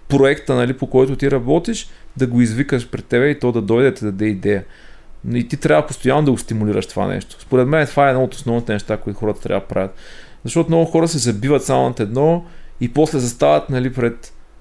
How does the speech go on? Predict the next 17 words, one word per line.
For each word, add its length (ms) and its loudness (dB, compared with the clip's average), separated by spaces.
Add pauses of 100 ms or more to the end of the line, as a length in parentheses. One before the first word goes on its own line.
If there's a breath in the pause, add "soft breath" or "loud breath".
(100)
белия 680 2
си 420 -4
там 200 0
файл, 540 4
лист 320 -4
или 120 -6
няма 200 0
значение 400 -4
и 80 -4
казват: 380 -4 (440 soft breath)
„Е, 260 2
човек 320 0
не 60 -2
може 120 0
да 40 4 (140)
измисля 220 -4
нищо.“ 340 -6